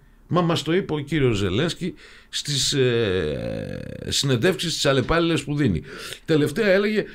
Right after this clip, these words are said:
«Δεν μπορώ πια να παρακαλάω το νατο να με κάνει μέλος του νατο, δεν με ενδιαφέρει το νατο, δεν είμαστε ζητιάνοι» κτλ, κτλ, το οποίο τι, τι δηλώνει,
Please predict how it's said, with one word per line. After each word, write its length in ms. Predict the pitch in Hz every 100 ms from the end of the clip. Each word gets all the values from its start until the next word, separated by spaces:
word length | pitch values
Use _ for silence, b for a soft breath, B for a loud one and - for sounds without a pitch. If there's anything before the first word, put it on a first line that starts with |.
| B
«Δεν 200 | 110 214
μπορώ 260 | 226 226 208
πια 220 | 131 175
να 120 | 160
παρακαλάω 580 | 139 139 135 123 127 117
το 120 | 113
νατο 300 | 120 117 107
να 80 | 104
με 100 | 104
κάνει 240 | 113 101
μέλος 320 | 98 104 92
του 120 | - 87
νατο, 340 | 104 104 143 B B
δεν 180 | B 151
με 80 | 202
ενδιαφέρει 500 | 190 170 131 170 147
το 120 | 104
νατο, 300 | 107 151 151
δεν 180 | 151 180
είμαστε 280 | 202 190 165
ζητιάνοι» 520 | 127 - 139 156 180
κτλ, 240 | 165 147 143
κτλ, 480 | 147 143 135 120 110 - B B B B -
το 60 | 254
οποίο 260 | 226 277
τι, 280 | - 254 -
τι 140 | - 254
δηλώνει, 520 | 233 202 165 135 180